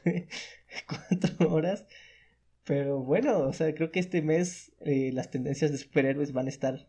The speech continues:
al tope. Entonces, eh, mi, aquí mi compañero, mi co-host, mi amigo, <laughs> me, eh, cumplió el deseo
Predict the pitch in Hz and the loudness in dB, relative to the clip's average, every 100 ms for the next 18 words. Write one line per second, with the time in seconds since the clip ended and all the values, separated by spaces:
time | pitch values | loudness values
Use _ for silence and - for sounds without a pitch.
0 | _ - 143 - 156 156 190 - - - | _ -10 -8 -2 -2 0 -6 -8 -20 -20
1 | - _ - 147 - 143 151 180 165 160 | -20 _ -8 -6 -4 -4 -2 -2 -2 -4
2 | 156 139 135 135 131 - _ _ _ _ | -2 -2 -2 -4 -8 -12 _ _ _ _
3 | _ _ _ _ _ _ _ 180 180 180 | _ _ _ _ _ _ _ -4 0 0
4 | 180 226 220 170 - 131 - 127 135 151 | 0 0 2 2 0 -4 -4 -2 0 0
5 | - - 233 160 156 143 139 - - 139 | 0 -8 -4 0 2 2 -2 -6 -4 -4
6 | - 139 156 - - 151 147 143 135 131 | -2 -2 -2 -4 -4 -2 2 2 0 0
7 | 143 147 - _ _ _ _ _ _ - | -2 -2 -8 _ _ _ _ _ _ -2
8 | 170 - 170 156 156 143 - - - _ | -2 4 2 4 0 0 -4 -18 -20 _
9 | - 175 139 135 135 135 - _ - 156 | -6 -2 -2 -4 -8 -14 -18 _ -2 0
10 | 156 185 208 214 202 180 170 185 | 0 0 0 0 0 0 0 0